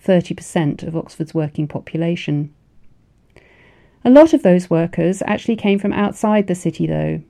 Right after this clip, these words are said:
Thousands of men migrated here from depressed mining areas in South Wales, Yorkshire and Derbyshire,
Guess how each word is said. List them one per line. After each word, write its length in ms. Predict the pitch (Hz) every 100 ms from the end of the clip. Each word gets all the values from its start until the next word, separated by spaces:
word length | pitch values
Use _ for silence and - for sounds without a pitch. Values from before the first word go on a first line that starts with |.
| _
Thousands 640 | - 202 214 214 190 170
of 120 | 170
men 240 | 165 160 165
migrated 560 | 170 175 180 180 175
here 260 | - 160 147
from 180 | - 165
depressed 520 | 175 - 175 156 -
mining 320 | 175 175 170
areas 500 | 165 151 151 147 - - - -
in 120 | 165
South 320 | - 165 -
Wales, 500 | 170 175 175 175 180
Yorkshire 400 | 170 165 - 160
and 200 | 151 175
Derbyshire, 580 | 185 185 175 - 156